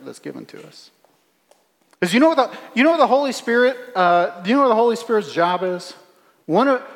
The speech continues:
one of his jobs is to make us look more and more like Jesus. That when we come to faith,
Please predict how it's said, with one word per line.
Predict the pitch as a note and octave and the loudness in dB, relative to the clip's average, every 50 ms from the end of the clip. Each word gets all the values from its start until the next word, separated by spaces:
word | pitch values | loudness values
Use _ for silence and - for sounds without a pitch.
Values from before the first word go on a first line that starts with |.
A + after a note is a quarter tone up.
| - - | -18 -6
one | - F3+ G#3+ C#4 E4+ | -2 0 2 2 2
of | D#4 A3+ - | 0 -2 -2
his | B3 C4+ A3+ F#3 | -4 -6 -6 -6
jobs | D3 F3 F3 D#3+ C#3+ B2+ A#2+ A2 G2+ G2 B2 - - - - - - - - - - - _ _ _ _ _ _ _ | -2 0 0 2 2 0 -2 -4 -6 -8 -12 -16 -16 -18 -18 -20 -20 -20 -20 -20 -20 -20 _ _ _ _ _ _ _
is | E3+ E3 D#3+ - | -6 -6 -4 -4
to | - | -4
make | F#3+ F#3 G3+ A3+ A3 A3+ | -2 0 -2 -2 0 -2
us | G#3 F#3 - G#3 | -2 -2 -4 -2
look | F#3+ F#3+ F3+ - - | -2 -2 -2 -2 -2
more | E3 F3 F#3 G3+ G3+ | 0 2 2 2 2
and | G3 F#3 | 0 0
more | F3 F3 F3 E3+ | 0 0 0 0
like | D#3+ D#3+ D3+ C#3+ - | 0 -2 -4 -4 -8
Jesus. | - B2 A#2+ A2+ G2+ F#2+ G#2+ - - - - - - _ _ _ _ _ _ _ _ _ _ _ _ _ _ _ _ _ _ | -12 -12 -12 -12 -14 -18 -20 -20 -20 -20 -20 -20 -20 _ _ _ _ _ _ _ _ _ _ _ _ _ _ _ _ _ _
That | - F3+ F#3 | 0 0 0
when | F3+ F#3+ F#3+ G3 | 2 0 0 0
we | A3 C#4+ C#4+ | 0 0 -2
come | - - C4 B3 A3+ | -2 -4 -4 -4 -2
to | - G#3+ F#3+ | -2 -4 -4
faith, | - - G3+ F3+ E3 C#3+ - - | -2 0 0 0 0 -2 -6 -12